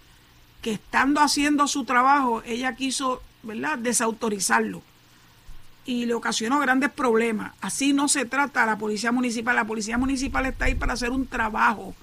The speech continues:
para seguir instrucciones de su comandante, del comisionado.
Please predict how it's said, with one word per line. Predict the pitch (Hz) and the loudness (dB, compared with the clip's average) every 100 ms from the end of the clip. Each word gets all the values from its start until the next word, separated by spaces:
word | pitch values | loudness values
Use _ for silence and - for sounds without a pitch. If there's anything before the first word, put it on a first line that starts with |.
| - - - - - | -20 -20 -20 -20 -4
para | 247 247 | 2 2
seguir | 233 240 254 | 4 0 2
instrucciones | 285 277 285 220 - 254 269 254 220 - - | 2 2 -2 0 2 4 4 4 0 -10 -18
de | 196 247 247 | -2 2 2
su | - 254 - | 2 -2 -4
comandante, | - 262 294 311 302 277 277 294 311 311 269 - 226 170 - - - _ - | -4 -2 0 2 0 2 4 4 2 0 -4 -4 -4 -6 -16 -20 -20 _ -4
del | 247 262 | -2 -2
comisionado. | - 294 302 302 311 311 302 302 311 320 320 302 247 | 0 2 2 2 2 2 4 4 4 4 4 4 2